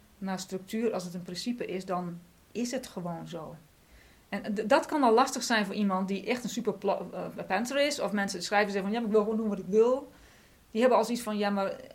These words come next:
dat je dan al zegt van, "Het is zoals het is, zo, zo, zo is het gewoon." Dat is al soms al moeilijk om te aanvaarden. Dus ik kan daar verder niet meer over zeggen. Het, het is gewoon, het, het, zo werkt het. Dat is een principe. En dat,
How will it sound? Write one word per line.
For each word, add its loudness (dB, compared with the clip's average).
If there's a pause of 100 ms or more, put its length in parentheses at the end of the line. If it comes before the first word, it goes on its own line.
(500)
dat 0
je -4
dan -2
al 0
zegt -2
van, -6
"Het -4
is -4
zoals -2
het -6
is, -2
zo, -4
zo, -4
zo -4
is -6
het -4
gewoon." 2 (140)
Dat 0
is -2
al 0
soms -2
al -2
moeilijk 2 (580)
om 0
te -4
aanvaarden. -2 (920)
Dus -8 (120)
ik -6
kan 0
daar 2
verder 0
niet -8
meer -2
over -2
zeggen. -4
Het, -8 (140)
het -16
is -8
gewoon, -8 (300)
het, -12
het, -8
zo 2
werkt -2
het. -4 (720)
Dat -2
is -6
een -8
principe. -6
En -8
dat, 0